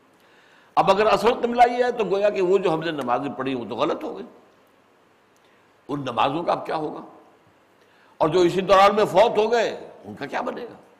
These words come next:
تو وہاں بھی آپ کو معلوم ہے کہ آیات نازل ہوئی تھی، "ما کان اللہ لیضیع ایمانکم۔" اللہ تمہارے ایمان کو ضائع کرنے والا نہیں ہے۔ یہ تو ایک، ایک امتحان تھا، آزمائش تھی۔ دو امتحان لے لیے اللہ نے۔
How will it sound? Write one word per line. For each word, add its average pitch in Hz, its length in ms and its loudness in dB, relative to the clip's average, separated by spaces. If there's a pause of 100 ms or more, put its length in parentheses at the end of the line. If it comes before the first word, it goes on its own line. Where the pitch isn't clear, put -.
(960)
تو 110 80 -12
وہاں 123 220 0
بھی 147 160 -4
آپ 120 220 -4
کو 120 60 -12
معلوم 101 420 -8
ہے 110 120 -12
کہ - 80 -16
آیات 95 480 -2
نازل 104 300 -8
ہوئی 95 200 -16 (100)
تھی، - 120 -18
"ما 107 240 0
کان 117 300 -4
اللہ 104 540 -6
لیضیع 104 300 -12
ایمانکم۔" 87 640 -14 (720)
اللہ 117 200 -6 (120)
تمہارے 110 300 -10
ایمان 101 360 -8
کو 95 120 -16
ضائع 92 340 -6
کرنے 95 180 -14
والا 85 280 -12
نہیں 82 320 -18
ہے۔ - 220 -16 (640)
یہ - 160 -6
تو 480 60 -8
ایک، 440 260 2
ایک 165 160 -6 (100)
امتحان 131 460 -4 (120)
تھا، 294 120 -8
آزمائش 120 600 -6
تھی۔ 311 240 -18 (1000)
دو 180 200 4
امتحان 202 460 2
لے 170 120 -2
لیے 175 200 -6
اللہ 139 200 -6
نے۔ 135 340 -10